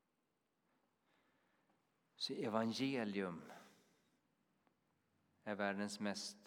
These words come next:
bevarade hemlighet, även inom kyrkan. Men låt oss lyssna till denna hemlighet. Och idag så inbjuder Herren oss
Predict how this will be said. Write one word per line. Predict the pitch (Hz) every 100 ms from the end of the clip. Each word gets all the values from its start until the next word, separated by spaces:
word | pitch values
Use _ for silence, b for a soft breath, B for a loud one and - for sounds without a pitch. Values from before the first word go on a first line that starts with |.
| -
bevarade | 104 107 98 90 87 90
hemlighet, | 90 104 95 85 85 87 - - - - -
även | 113 87 85
inom | 92 123 95 80 80
kyrkan. | - 104 92 - - 95 87 - b b b b b
Men | 107 107
låt | 113 110 110
oss | - 110
lyssna | 101 - - 98 87 - b b b b _ _
till | -
denna | 101 92 87
hemlighet. | 95 95 95 87 92 101 - - _ _ _ _ _ _ _ _ _ _ _
Och | 131
idag | 135 135 139 135
så | -
inbjuder | 147 117 110 110 107 110
Herren | 101 117 104 98 92
oss | 87 - - -